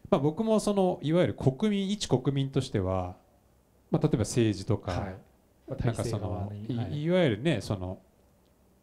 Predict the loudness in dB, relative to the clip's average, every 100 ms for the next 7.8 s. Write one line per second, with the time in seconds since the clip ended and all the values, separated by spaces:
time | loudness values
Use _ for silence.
0 | _ _ -4 -2 0 -2 -2 -2 -2 -2
1 | -2 -4 -6 -6 -6 2 4 4 2 2
2 | 4 4 4 4 2 0 0 4 4 2
3 | -4 2 4 6 2 4 2 4 2 -2
4 | -6 -4 -4 -6 -14 -6 -4 -2 0 0
5 | 0 -2 -4 -6 -6 -8 -10 -20 -20 -2
6 | 0 2 0 0 -2 2 4 6 6 4
7 | 2 0 2 2 2 2 4